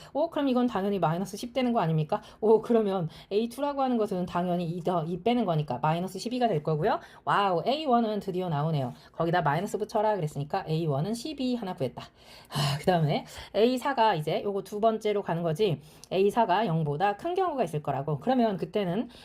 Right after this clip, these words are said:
에이 오가 어떻게 구하는 거라고? 에이 사 마이너스 루트 사니까 이, A 루트 사니까 이 된 거 괜찮나요? 그러니까 내가 지금 뭘 구한 거냐면 에이 사를 구한 겁니다.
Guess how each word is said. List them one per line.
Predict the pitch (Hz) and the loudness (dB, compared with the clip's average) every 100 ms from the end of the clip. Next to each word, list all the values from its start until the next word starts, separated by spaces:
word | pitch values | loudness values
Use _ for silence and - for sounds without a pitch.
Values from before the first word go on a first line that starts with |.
| - | -6
에이 | 180 220 233 | 2 4 4
오가 | 156 180 160 | 4 4 4
어떻게 | 139 - 233 | 2 2 0
구하는 | 202 175 | 0 -2
거라고? | 156 143 139 156 139 - - - | 0 0 0 0 -2 -4 -12 -2
에이 | 180 202 | 0 0
사 | - 147 262 | 0 0 0
마이너스 | 139 139 190 160 - 123 - _ - _ _ _ _ - - | 0 -2 -2 -4 -8 -14 -14 _ -20 _ _ _ _ -20 0
루트 | 190 220 254 | 2 2 2
사니까 | 254 240 226 - | 2 0 0 -2
이, | 196 185 - - - - | 0 0 -2 -8 -20 -4
A | 185 190 254 | 2 4 4
루트 | 214 240 262 | 2 0 -2
사니까 | 233 185 147 160 | -2 -2 -2 -2
이 | 160 147 - | 0 0 0
된 | 202 | 0
거 | 190 | 2
괜찮나요? | 160 175 170 160 156 - - | 2 0 2 2 2 -2 -12
그러니까 | - 151 | -4 0
내가 | 180 190 | 2 2
지금 | 190 240 240 | 0 2 4
뭘 | 175 | 4
구한 | 220 247 233 | 4 2 0
거냐면 | 220 208 170 | 0 0 0
에이 | 170 196 | 0 0
사를 | - 370 359 | 0 0 0
구한 | 220 | -2
겁니다. | 165 156 151 208 147 | 0 2 2 2 0